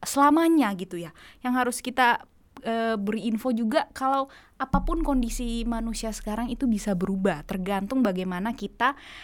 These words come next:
eh, men-treatnya gitu, gimana kita merespon itu semua gitu. Jadi, eh, jangankan, jangan sampai hal tersebut itu menjadi sebuah pemikiran bahwa kita nggak bisa bahagia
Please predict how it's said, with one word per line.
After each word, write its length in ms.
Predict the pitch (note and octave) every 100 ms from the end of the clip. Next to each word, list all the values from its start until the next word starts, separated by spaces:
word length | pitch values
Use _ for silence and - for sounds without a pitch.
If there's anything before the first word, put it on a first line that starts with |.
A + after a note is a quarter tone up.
| - -
eh, 160 | G3 F#3+
men-treatnya 640 | G#3+ A3 A#3+ B3 A#3+ A#3
gitu, 200 | G3+ G3+
gimana 360 | F#3+ F#3 G3 A3+
kita 400 | A3 - A#3 - -
merespon 680 | F#3+ G#3 G#3+ F#3+ - G#3+ G#3+
itu 200 | G#3 G#3
semua 560 | G3 G3+ G3+ G3+ D#3+ D3+ - - - _
gitu. 360 | F3 F3+ - F3
Jadi, 320 | F3 B3 - - - - _
eh, 540 | G3+ F#3+ F#3+ F#3 F#3 F3+ - _
jangankan, 800 | G#3 A#3 A#3+ B3 B3+ D#4 D#4+ C4
jangan 460 | G3+ G#3 A3 A3+ A3+
sampai 500 | A#3+ A#3 A#3 C4 D4+
hal 320 | A#3+ A3+ A3
tersebut 460 | A3 G#3 A#3+ G#3+ -
itu 320 | A#3 D#4 C#4+ - _ _ _
menjadi 560 | F#3 G#3+ G#3 G3+ C4+ B3+
sebuah 400 | A3 F#3+ G3+ G3+
pemikiran 560 | G3+ G3+ G3+ G#3+ A#3+
bahwa 240 | F#3+ F#3 F#3
kita 240 | A#3+ D#4+
nggak 240 | C#4 G#3
bisa 160 | F#3+ G#3+
bahagia 480 | F#3+ F#3 G3 G3